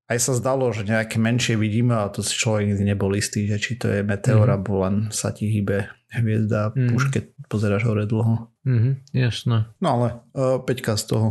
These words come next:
Speaker 1: moja žena mala radosť aj, lebo videla prvýkrát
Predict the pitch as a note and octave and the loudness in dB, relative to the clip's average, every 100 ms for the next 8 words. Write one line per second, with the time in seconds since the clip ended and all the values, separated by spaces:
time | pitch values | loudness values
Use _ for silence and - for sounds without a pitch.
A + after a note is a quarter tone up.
0 | F2 - A2 A2 G#2+ G2+ G#2+ G2+ G2+ G#2 | -2 -2 0 2 2 0 0 0 0 0
1 | G2+ G#2 - G#2 G2+ G#2 F#2+ G2 G2 - | 0 -2 -2 -2 -2 0 -2 -2 -4 -8
2 | _ - G2+ G2+ F#2+ F#2+ G2+ G2 - G2 | _ -4 -2 0 -2 0 0 0 -2 -2